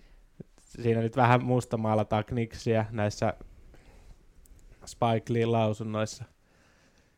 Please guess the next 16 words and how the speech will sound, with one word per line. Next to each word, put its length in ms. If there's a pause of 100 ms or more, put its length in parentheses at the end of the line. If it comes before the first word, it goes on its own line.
(520)
Mitä 160
Spike 420
Lee 180
oli 160
ollut, 320
se 120
oli 120
ihan 220
E 200
S 60
P 80 (240)
N 100
al-, 120 (260)
asti 360
ollut, 300 (1500)
tota, 320